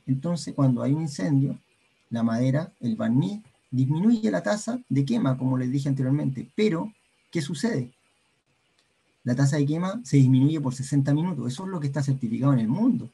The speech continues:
Es lo mejor que podemos. Y después vuelve esta tasa a la normalidad. Entonces, se sigue carbonizando la madera,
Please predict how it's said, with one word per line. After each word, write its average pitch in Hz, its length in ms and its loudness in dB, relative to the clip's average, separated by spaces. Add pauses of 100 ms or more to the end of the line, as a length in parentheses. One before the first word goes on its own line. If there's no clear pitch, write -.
(380)
Es 135 120 4
lo 147 80 4
mejor 131 420 0
que 143 140 -4
podemos. 139 400 0 (140)
Y 135 100 4
después 208 440 0 (580)
vuelve 170 320 -2
esta 143 200 -2
tasa 170 400 -2 (180)
a 135 80 -4
la 135 100 4
normalidad. 127 580 2 (680)
Entonces, 180 560 -2 (120)
se - 200 -2
sigue 233 280 2
carbonizando 175 640 -4
la 185 120 -4
madera, 196 420 -2